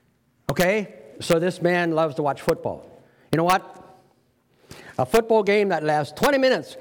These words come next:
with that kind of skirmish and attacking each other is plenty long enough.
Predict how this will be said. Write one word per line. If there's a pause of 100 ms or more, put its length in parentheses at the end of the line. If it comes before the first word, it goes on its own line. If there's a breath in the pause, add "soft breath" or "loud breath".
(120)
with
that
kind
of
skirmish
and
attacking
each
other (220 loud breath)
is (180)
plenty
long
enough.